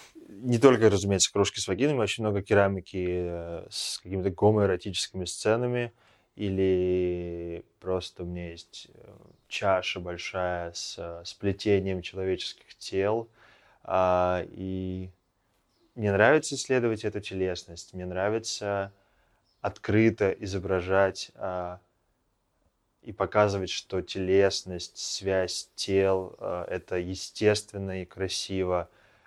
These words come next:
А иногда через керамику я как-то раскрывал даже себя в сексуальном плане. Я использовал образы, некие, э, идеи, которые,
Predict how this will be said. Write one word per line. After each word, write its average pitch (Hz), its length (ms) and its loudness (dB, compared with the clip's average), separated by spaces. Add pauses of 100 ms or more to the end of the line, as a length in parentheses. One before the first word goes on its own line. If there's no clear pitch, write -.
(160)
А 92 320 4
иногда 101 460 4
через 101 440 -6
керамику 113 840 0 (640)
я 101 920 2 (600)
как-то 101 300 -2
раскрывал 104 520 4
даже 101 240 0
себя 104 560 2 (220)
в - 120 -18
сексуальном 98 560 2
плане. 113 460 2
Я 95 640 0 (1300)
использовал 110 640 6
образы, 170 640 6 (880)
некие, 98 720 -2 (220)
э, 90 440 -8
идеи, 127 720 2 (600)
которые, 104 600 4